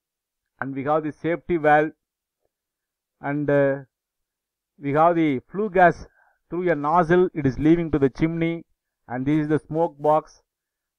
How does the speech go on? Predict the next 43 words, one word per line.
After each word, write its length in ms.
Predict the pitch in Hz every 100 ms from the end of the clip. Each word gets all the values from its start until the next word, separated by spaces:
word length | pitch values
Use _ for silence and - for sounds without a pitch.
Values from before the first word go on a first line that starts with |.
| _ -
And 200 | 131 143
we 140 | 147
are, 220 | 165 165 - -
here 220 | 180 185
we 180 | 170 156
have, 280 | 165 175 185 _ _ _ _ _ _ _ -
uh, 120 | 143
this 240 | 135 143 147
is 180 | 147 135 _ _
the 140 | 131 135
blast 460 | 110 143 190 190 170 143
pipe, 260 | 170 196 _ _
and 180 | 135 139 -
through 180 | 175 180
this 220 | 185 190
we 140 | 151
are 80 | 147 131
admitting 460 | 139 175 165 165
the 360 | 147 139 117 98 _ _ _
steam 480 | _ - 202 147 90 _ _ _ - -
for 480 | 139 139 135 131 - _ _ _ _ _ _ _ -
producing 500 | 175 190 165 180 160
pressure 340 | 151 151 185
difference. 440 | 160 135 127 104 -
This 160 | 147
is 140 | 151 147
called 220 | 165 156
a 100 | 170 - _
steam 360 | - 214 220 208 113
jet 180 | 104 156 - 143 104
draught. 240 | 131 120 - _
This 200 | 127 143
is 180 | 151 135
exhaust 520 | 127 131 143 196 175
steam 200 | - 185
from 200 | 160 147
the 80 | 139
steam 280 | - 170 165
engine. 300 | 156 160 143
They 80 | 131
are 140 | 131
admitted 420 | 123 147 151 151
here, 280 | 120 131 190